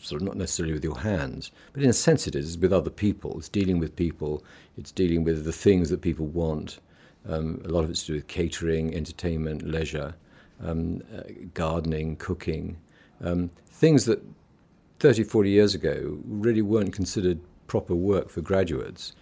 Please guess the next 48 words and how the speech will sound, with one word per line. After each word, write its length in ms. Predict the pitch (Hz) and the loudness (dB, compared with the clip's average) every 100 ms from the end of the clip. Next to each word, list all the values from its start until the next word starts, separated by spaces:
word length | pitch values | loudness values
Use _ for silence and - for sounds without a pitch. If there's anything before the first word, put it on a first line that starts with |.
| _ | _
now 280 | 101 110 101 | 4 6 6
are 100 | 98 - - | 4 -2 2
totally 260 | 131 127 | 2 6
normal 320 | 110 139 131 | 6 6 4
work 200 | 71 64 | 2 -2
for 80 | 73 | -4
graduates. 520 | 69 71 64 - - - - - - - | -4 -4 -4 -8 -10 -20 -20 -20 -20 0
And, 440 | 104 107 107 101 | 4 4 4 0
and 140 | - 107 | 2 2
the 60 | |
point 240 | 95 135 107 | 6 6 8
I 60 | |
was 120 | 110 101 | 6 6
making 260 | 80 87 | 2 2
is 100 | 92 | 0
that 80 | 107 | 0
it's 120 | 110 | 0
not 180 | 147 - | -2 0
just 260 | 101 92 - _ _ _ - | -2 -2 -6 _ _ _ -8
manual 400 | 87 87 92 85 | -2 0 2 4
labour, 340 | 87 90 - | 4 4 2
it's 140 | - - | -4 -6
actually 220 | 87 107 | -6 -2
very 240 | 90 110 | 2 4
satisfying 560 | 113 101 92 85 95 101 | 2 0 -4 -2 -2 0
sort 260 | - 98 98 | -2 -4 -4
of 80 | |
work. 400 | 92 135 - - - - - _ | -2 0 -2 -6 -20 -20 -20 _
And 120 | 98 | 2
we 100 | 107 | 6
ought 100 | 110 - | 4 2
to 80 | |
change 320 | - 113 110 98 | 2 4 6 6
our 140 | 95 | 4
kind 180 | - 95 | 2 0
of 80 | 92 | 0
attitude 440 | 101 - 87 78 | -2 -4 -4 -4
to 60 | 87 | -4
this 120 | - | -6
sort 140 | 80 | -4
of 60 | 78 | -4
work 280 | 78 - - | -4 -6 -10
from 220 | - 87 | -8 -2
being 320 | 92 90 82 98 | 0 0 -4 -6
rather 160 | 92 | -4
snobbish 420 | 82 - 92 85 69 | -4 -4 -4 -4 -8
about 280 | 69 69 | -10 -12
it 120 | - | -14